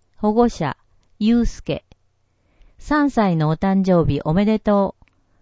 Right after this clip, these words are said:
みんなを明るく笑顔にしてくれてありがとう。大好きだよ。唐島あきさん。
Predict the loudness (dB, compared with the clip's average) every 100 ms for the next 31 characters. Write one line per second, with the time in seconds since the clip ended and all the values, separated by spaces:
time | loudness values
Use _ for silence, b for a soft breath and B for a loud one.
0 | _ 0 2 4 4 2 2 0 0 2
1 | 0 0 -2 -2 -2 2 2 4 2 -2
2 | -4 -2 0 0 -2 -2 0 0 0 -2
3 | -2 -6 -18 -20 _ _ _ -2 0 0
4 | -4 -6 -4 -2 -4 -6 _ _ _ _
5 | _ _ _ _ _ _ _ _ _ _
6 | _ _ _ _ _ _ -20 _ -8 -4
7 | -2 -2 -2 0 -2 -6 -8 -10 -10 -10
8 | -10